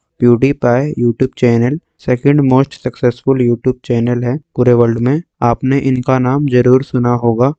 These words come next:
ये दो हज़ार दस से YouTube पे हैं। यह YouTube के king भी माने जाते हैं। इनका एक गाना बहुत famous हुआ था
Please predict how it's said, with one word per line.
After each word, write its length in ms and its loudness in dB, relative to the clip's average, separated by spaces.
ये 160 2
दो 200 0
हज़ार 360 0
दस 180 0
से 320 -2
YouTube 260 0
पे 60 0
हैं। 300 -4
यह 380 4
YouTube 300 2
के 100 2
king 340 0
भी 140 4
माने 360 2
जाते 300 2
हैं। 300 0
इनका 340 0
एक 260 0
गाना 340 -2
बहुत 320 -2
famous 380 -2
हुआ 140 2
था 260 -2